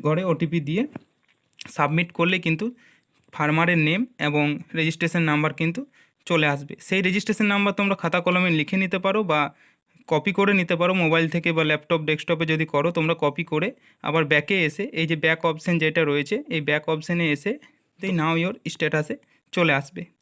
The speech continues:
এখানে এসে আবার সেম প্রসেস, এন্টার যে রেজিস্ট্রেশন নাম্বার যেই ঘরটা আছে, এন্টার রেজিস্ট্রেশন নাম্বার, এই ঘরে তোমরা সেই রেজিস্ট্রেশন নাম্বারটা পেস্ট করে দিতে পারো। আমি একটা যেমন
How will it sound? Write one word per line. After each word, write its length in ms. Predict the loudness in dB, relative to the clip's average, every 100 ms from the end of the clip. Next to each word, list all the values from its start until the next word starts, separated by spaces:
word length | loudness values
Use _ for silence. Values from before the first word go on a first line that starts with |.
| _ _ _ _ _ -2
এখানে 220 | 2 4 4
এসে 140 | 2 -2 -4 -2
আবার 180 | 0 0 0
সেম 160 | 0 0 0
প্রসেস, 320 | -2 0 -4 -8 _ _ _ -2
এন্টার 240 | 0 2 2
যে 60 | 2 2
রেজিস্ট্রেশন 460 | 2 0 -2 0 2 2
নাম্বার 260 | 2 0 -2 -2
যেই 140 | -4 -4 -8 -2
ঘরটা 280 | -2 0 0 0
আছে, 140 | 0 -8 -4 -2
এন্টার 200 | 0 2
রেজিস্ট্রেশন 420 | 0 0 -4 -2 0
নাম্বার, 240 | 0 0 -4 -4 -4
এই 80 | -2 0
ঘরে 180 | -2 -2 -10 -20 _ -2
তোমরা 180 | 0 0
সেই 120 | 2 2
রেজিস্ট্রেশন 400 | 0 -2 -4 0 0
নাম্বারটা 300 | 0 0 -2
পেস্ট 180 | -2 -4 -2
করে 140 | 0 0
দিতে 160 | 0 0
পারো। 160 | 0 -2 -8 _ -2
আমি 120 | 0 0
একটা 140 | 0 0
যেমন 140 | 2